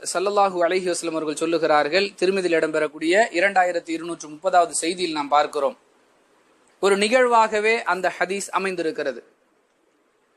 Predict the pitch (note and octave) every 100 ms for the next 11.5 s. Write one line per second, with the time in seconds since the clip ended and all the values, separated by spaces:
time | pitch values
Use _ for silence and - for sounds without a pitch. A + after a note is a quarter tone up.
0 | _ F#3+ F#3 B3+ C4 A3+ G3+ G#3 G#3 G3+
1 | G3 F#3 F3+ F#3 F3+ E3 D#3+ D#3 C#3 -
2 | _ _ _ _ _ _ - A#3 C4 B3
3 | A3+ G#3 G3 F#3 G#3+ G#3 F#3 F3+ G3 F#3+
4 | E3+ E3 D3 D#3 D3+ G3 F3+ - _ F3
5 | F#3 F3+ E3+ E3 D#3 D3+ D3 F3 A3+ A#3+
6 | A3+ _ D3+ D#3 E3+ A3+ A#3+ G3+ F3 G3
7 | G3 F3+ E3 F3 - - E3 G3 F#3 E3
8 | D3+ C#3+ C#3+ C#3+ C#3+ C3+ C3 B2+ C3 B2
9 | A#2+ - _ _ _ _ _ _ _ _
10 | _ _ _ - D3+ F#3+ G3+ F3+ E3 G3
11 | G#3+ G3 F3 A3+ A3